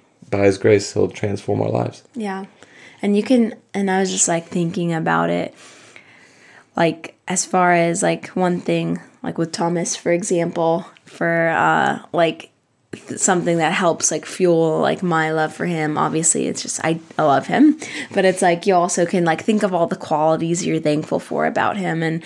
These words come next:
Speaker 2: I might be sounding like a broken record 'cause I probably said this in, like, two episodes ago.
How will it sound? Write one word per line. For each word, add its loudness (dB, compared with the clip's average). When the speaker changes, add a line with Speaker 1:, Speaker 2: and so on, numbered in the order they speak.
Speaker 2:
I 2
might 2
be 0
sounding 0
like -2
a -2
broken -2
record -4
'cause 0
I 2
probably 2
said -2
this 2
in, 0
like, -4
two 0
episodes 0
ago. 0